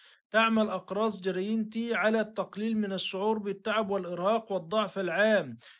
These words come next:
يعزز عمل جهاز المناعة. الجرعة اليومية: يتناول قرصين يوميًا من، من أقراص جرايين تري برين قبل الإفطار وقبل الغداء بنصف ساعة يوميًا. سعر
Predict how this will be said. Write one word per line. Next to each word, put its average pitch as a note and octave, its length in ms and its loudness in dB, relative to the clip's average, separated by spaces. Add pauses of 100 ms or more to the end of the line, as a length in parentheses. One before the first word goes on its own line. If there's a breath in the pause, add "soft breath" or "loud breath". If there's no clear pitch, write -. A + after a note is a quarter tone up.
(100)
يعزز G3 580 2
عمل G#3+ 360 0
جهاز F#3 520 2
المناعة. F#3+ 800 0 (460 loud breath)
الجرعة F#3 480 0
اليومية: G3 600 2
يتناول G3+ 760 2
قرصين G#3+ 600 4
يوميًا G#3+ 580 0
من، F#3+ 320 -4 (100)
من G#3+ 220 -2
أقراص G3+ 600 -2
جرايين F#3+ 580 -2
تري G#3 360 -4
برين F#3+ 680 -4 (280 loud breath)
قبل G#3+ 300 2
الإفطار G#3 800 0 (380)
وقبل G3+ 500 0
الغداء F#3+ 540 0
بنصف F#3+ 580 2
ساعة G#3 320 4
يوميًا. F#3 680 0
سعر F3+ 640 4